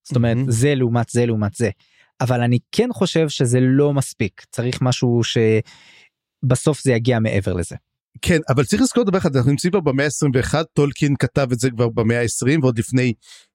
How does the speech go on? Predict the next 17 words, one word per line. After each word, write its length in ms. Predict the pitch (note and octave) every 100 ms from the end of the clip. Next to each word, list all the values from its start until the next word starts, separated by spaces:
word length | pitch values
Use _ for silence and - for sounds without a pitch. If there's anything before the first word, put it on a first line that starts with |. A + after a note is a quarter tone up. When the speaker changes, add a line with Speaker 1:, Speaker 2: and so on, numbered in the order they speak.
| _ _ _ D#3
Speaker 2:
בוא 140 | E3
נגיד 180 | D3 A2
שבעים 300 | B2+ A2+ A#2+
שנה, 260 | E3 E3+ F#3+ -
בוא 160 | G2+ G#2+
נדבר 260 | B2+ D#3
ככה, 280 | D#3+ F#3 A3+ A#3+ _ _ _ _ _ _ _ _ _ A#2 F#2+
ואנחנו 380 | C#3 C#3+ C#3+ C3+
צריכים 360 | - - A3+ B3+ _ - - -
להבין 540 | B2+ C#3+ A#2+ D3+ G#3 G#3+ - _ -
שאי 680 | - - C3+ B2+ B2 - G3+
אפשר 320 | A3+ - G3+ D#3+ -
לעשות 480 | D#3 C#3+ B2+ - E3
את 60 | E3+
טולקין 480 | E3+ E3+ - E3+ D#3+ -
כמו 280 | C3+ C#3+ C#3
טולקין, 760 | _ D3+ C3+ B2+ - G#2+